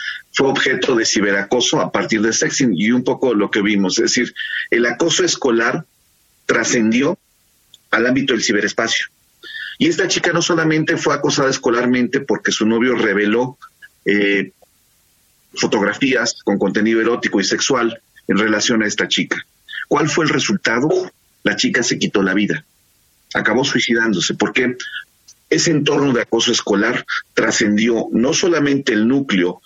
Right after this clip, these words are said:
familiar, sino trascendió a toda la sociedad. Y fue conocido a nivel nacional el tema. Esta chica lamentablemente se quitó la vida derivada de esa situación,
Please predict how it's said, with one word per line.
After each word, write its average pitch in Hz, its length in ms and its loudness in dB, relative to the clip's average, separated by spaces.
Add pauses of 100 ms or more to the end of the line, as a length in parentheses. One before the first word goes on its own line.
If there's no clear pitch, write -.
(460)
familiar, 110 560 0 (220)
sino 101 220 0
trascendió 101 420 0
a 87 60 -4
toda 101 200 2
la 92 100 0
sociedad. 80 480 -2 (300)
Y 107 80 2
fue 113 140 0
conocido 110 380 0
a 104 40 2
nivel 95 200 0
nacional 92 440 0
el 82 120 -2
tema. 78 340 -2 (680)
Esta 135 280 0
chica 131 260 0
lamentablemente 107 840 0
se - 160 -4
quitó 90 200 0
la 95 120 2
vida 104 380 0
derivada 95 400 0
de 95 40 0
esa 98 140 -2
situación, 117 640 0